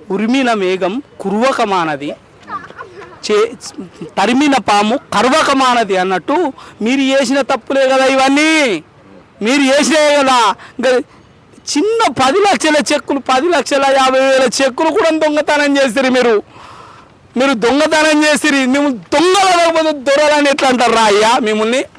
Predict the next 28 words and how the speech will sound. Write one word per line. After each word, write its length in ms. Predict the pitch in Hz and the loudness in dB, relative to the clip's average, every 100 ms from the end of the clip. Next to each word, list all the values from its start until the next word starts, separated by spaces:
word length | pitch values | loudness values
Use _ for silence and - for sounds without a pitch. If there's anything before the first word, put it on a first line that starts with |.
| - - - - - - - - - - - _ _ _ _ - | -20 -20 -20 -20 -20 -20 -20 -20 -20 -20 -20 _ _ _ _ -4
మరి 180 | 233 269 | 0 0
ఇంకా 280 | 247 269 | 0 2
ఈ 200 | 247 240 | 2 0
దొంగ 320 | 247 233 240 240 | -2 0 0 0
నాయాలంతా 680 | 233 226 220 220 220 208 | 2 2 2 2 0 0
వచ్చి 220 | 220 - | -2 -2
మాట్లాడుతుండ్రు. 760 | 254 226 208 196 185 175 156 147 - - - | -2 0 0 0 -2 -2 -6 -6 -14 -14 -4
నేను 200 | 226 226 | -2 0
ఇది 100 | 226 | 0
మాట్లాడితే 520 | 208 202 202 202 214 | 0 -2 0 -2 -2
భాష 280 | 208 196 185 | -2 -2 -2
తప్పు, 400 | 180 170 - 156 - - - | -4 -4 -6 -12 -14 -14 -2
వాడు 220 | 185 208 | 0 0
మాట్లాడితే 520 | 202 214 220 233 214 | 0 0 0 -2 -2
తప్పు 300 | 202 208 170 | -2 -2 -2
కాదు, 260 | 208 202 202 | 0 2 2
కానీ 220 | 208 294 | 2 2
నేను 260 | 302 311 311 | 2 2 2
మాట్లాడితే 540 | 285 285 277 247 247 | 0 0 0 0 0
తప్పు. 380 | 208 190 - 151 - - 240 | -2 -4 -6 -14 -16 -10 -4
ఎందుకంటే 320 | 254 269 262 | 0 0 0
నేను 160 | 254 208 | -2 -2
పేదోన్ని, 580 | 233 233 240 226 220 | 0 2 0 0 -4
లేనోన్ని, 640 | 214 214 226 220 220 208 226 - - - - - - | -2 0 0 0 -2 -4 -6 -12 -20 -20 -20 -20 -6
నిజాయితీని 600 | 202 233 240 233 233 220 | -4 0 0 0 -2 -4
ఖచ్చితంగా 500 | 214 240 - 220 226 | -4 -4 -4 -2 0
మాట్లాడేటోని 640 | 220 220 277 254 262 247 214 | 2 0 0 0 2 0 2
కదా. 380 | 185 226 202 | 2 2 0